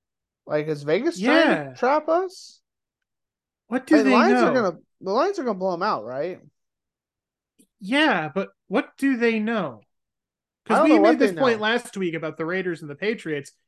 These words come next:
Speaker 2: and we saw what happened there, which was, that's on me. I, I assumed I knew better than Vegas, which is my cardinal rule in life, is to not do that. E S P N has Carolina favored two? What the fuck? No.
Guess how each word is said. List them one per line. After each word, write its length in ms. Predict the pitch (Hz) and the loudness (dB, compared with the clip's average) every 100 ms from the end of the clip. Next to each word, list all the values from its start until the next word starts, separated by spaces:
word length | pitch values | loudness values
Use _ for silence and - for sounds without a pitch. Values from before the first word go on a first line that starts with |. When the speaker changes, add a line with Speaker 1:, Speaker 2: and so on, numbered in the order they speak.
| _ | _
Speaker 2:
and 100 | 156 | -6
we 140 | 165 233 | -2 -2
saw 320 | 233 254 214 _ _ _ _ _ - | 0 -2 -4 _ _ _ _ _ -4
what 160 | 190 | -2
happened 320 | 185 196 170 | -2 -2 -2
there, 380 | 185 160 117 127 _ _ | -2 -2 -4 -16 _ _
which 160 | 165 143 | -6 -2
was, 180 | 151 - - | -4 -6 -4
that's 200 | 202 180 | -2 -2
on 140 | 147 | -2
me. 440 | 175 156 139 143 _ - | -2 -4 -8 -12 _ -4
I, 260 | 160 139 - | -4 -4 -4
I 80 | 160 | -4
assumed 340 | 151 185 160 | -2 -4 -2
I 80 | 151 | -4
knew 140 | 151 | -4
better 200 | 151 143 | -6 -8
than 120 | 135 | -8
Vegas, 440 | 139 160 139 147 - | -6 -4 -4 -6 -10
which 140 | 131 | -16
is 160 | 135 - | -14 -10
my 100 | 135 | -8
cardinal 380 | - 160 139 127 | -2 -2 -2 -2
rule 200 | 147 135 | -2 -2
in 60 | |
life, 220 | 123 123 | -8 -14
is 80 | 135 | -18
to 100 | - | -12
not 200 | 135 131 | -10 -6
do 180 | 156 156 | -2 -2
that. 280 | 131 123 - _ _ _ _ _ _ _ _ _ _ _ _ _ _ _ _ _ _ _ _ _ _ 180 | -4 -10 -16 _ _ _ _ _ _ _ _ _ _ _ _ _ _ _ _ _ _ _ _ _ _ -8
E 100 | 254 | -6
S 140 | - | -8
P 200 | - 135 | -12 -12
N 100 | 214 | -8
has 180 | 277 269 | -8 -8
Carolina 420 | - 294 302 285 | -6 -4 -4 -4
favored 340 | 302 285 - | -6 -6 -8
two? 420 | - 160 254 370 - _ _ _ _ _ _ _ _ _ _ _ - | -8 0 2 0 -4 _ _ _ _ _ _ _ _ _ _ _ -20
What 100 | - | -14
the 80 | 277 | -12
fuck? 460 | - - 240 - - _ _ _ _ _ _ _ 180 | -12 -8 -8 -8 -20 _ _ _ _ _ _ _ -4
No. 300 | 175 147 | -2 -4